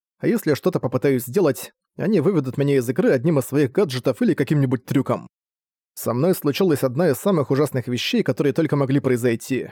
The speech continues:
Мою личность раскрыли широкой публике. Я сидела без оружия и без малейших идей, как выбраться из этой ситуации, а герои все равно осторожничали. Я улыбнулась, ничего не могла с собой поделать. «Чтоб меня!»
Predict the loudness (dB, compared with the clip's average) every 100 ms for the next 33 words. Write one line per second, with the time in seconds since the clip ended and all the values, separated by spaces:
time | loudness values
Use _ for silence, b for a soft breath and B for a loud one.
0 | _ _ _ _ _ -2 0 0 -2 -2
1 | -2 0 -2 -2 -2 0 2 0 2 0
2 | 0 0 -2 -4 -6 -10 _ _ _ _
3 | _ _ -4 -4 -2 0 0 0 0 2
4 | 2 2 0 -2 0 0 -2 -4 -4 0
5 | 0 2 -2 0 -2 0 -2 -2 -4 -6
6 | 0 0 0 0 2 2 -2 _ _ -6
7 | -2 2 2 2 0 2 2 0 0 0
8 | 0 -2 -4 -6 -6 -10 _ _ _ _
9 | _ _ -4 0 0 0 0 2 2 0
10 | -6 _ _ _ _ -6 -4 -2 0 2
11 | 2 2 0 0 0 2 0 0 -2 -4
12 | -14 -18 _ _ _ _ _ _ -12 -12
13 | -4 0 0 2 2 2 0 -2